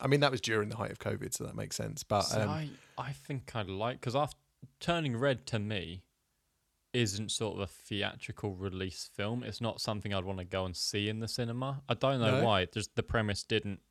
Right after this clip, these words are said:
Speaker 2: intrigue me enough to, like, go to the cinema, but just watching it at home, it was great. It was
Speaker 1: Yeah.
Speaker 2: fantastic. Animation's really, really good. Um, but yeah, it's, it, it left me wanting more,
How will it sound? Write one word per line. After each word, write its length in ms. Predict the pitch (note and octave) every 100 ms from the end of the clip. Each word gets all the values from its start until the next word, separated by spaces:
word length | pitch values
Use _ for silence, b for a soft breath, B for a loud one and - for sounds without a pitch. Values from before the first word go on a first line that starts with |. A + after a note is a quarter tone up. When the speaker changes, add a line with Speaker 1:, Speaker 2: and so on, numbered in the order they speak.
| b b b b b b b b -
Speaker 2:
intrigue 480 | A2 - A#2+ G#2+
me 160 | A2 G2+
enough 340 | G2 G2+ F#2+ -
to, 100 | G2
like, 180 | F#2 F#2 _
go 260 | G#2+ F#2+ F#2
to 300 | - A2 G2
the 80 | F2
cinema, 540 | - G#2 F2 E2+ F2 -
but 140 | G2+
just 160 | A2 F#2+
watching 420 | A#2 A2+ - G#2
it 120 | G2
at 160 | G#2+ F2
home, 380 | - A2+ F2+ F2+ -
it 160 | G#2
was 340 | G2 F#2 F2+ - -
great. 200 | B2+ - _ _ _ _
It 40 | -
was 80 | C3
Speaker 1:
Yeah. 80 | A#2
Speaker 2:
fantastic. 500 | F#2+ B2 A2+ G2 -
Animation's 560 | A#2 G#2+ A#2 - G2 G2
really, 280 | G#2 F#2+ F2+
really 200 | F#2 F2+
good. 240 | G#2 G#2 - B B B B B B -
Um, 580 | G#2+ G#2 G2+ G2+ G#2 G2 - _ _ _ _ - -
but 120 | D3+
yeah, 120 | D#3
it's, 360 | A2 G#2+ - -
it, 200 | A#2 - - _ _ _ _ _ _ _ _ -
it 140 | C3+
left 220 | D3 C#3+
me 120 | C#3
wanting 640 | A#2 B2+ B2 - A2+ A2 A2
more, 340 | G#2 F#2 F2